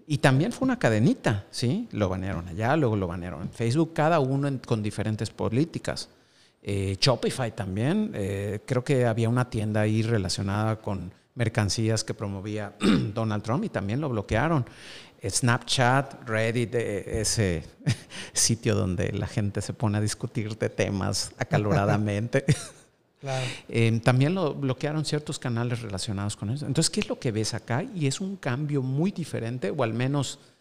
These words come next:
Speaker 1: en mi generación <laughs> apenas estoy tocando, es ver cómo las plataformas también tienen el poder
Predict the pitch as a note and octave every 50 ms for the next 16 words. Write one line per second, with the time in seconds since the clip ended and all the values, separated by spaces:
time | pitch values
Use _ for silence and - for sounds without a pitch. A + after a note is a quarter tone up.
0 | _ _ _ _ _ _ _ - - E3 G3+ - - B3 E4 C4 B3 C4 G3+ G3
1 | - B3+ C#4+ C4+ C4+ A3 - - - - - - - - - - C#3 - E3 E3
2 | A#3+ A#3+ - G#3 E3+ C3+ - F3+ E3 E3 - C#3+ - - B2 A#2 B2 C3 C#3+ C#3
3 | C#3 C#3+ - D#3 C3 C3 B2+ D#3+ F3 - - - - D#3 C#3+ D3 E3 G#3 - -
4 | - - _ _ _ _ _ _ _ _ _ _ - A2+ A2+ - - - B2 A2
5 | G#2+ - A2 G#2+ - - C#3 C3 B2 B2+ C3+ D#3+ A#3 - - - A2 G2+ G2+ G#2+
6 | A2 A2+ C3+ D3 - D#3 C#3+ C#3+ D#3+ D#3+ C#3 A2+ G#2 - - A2 G#2 G#2 A#2+ D3+
7 | G#3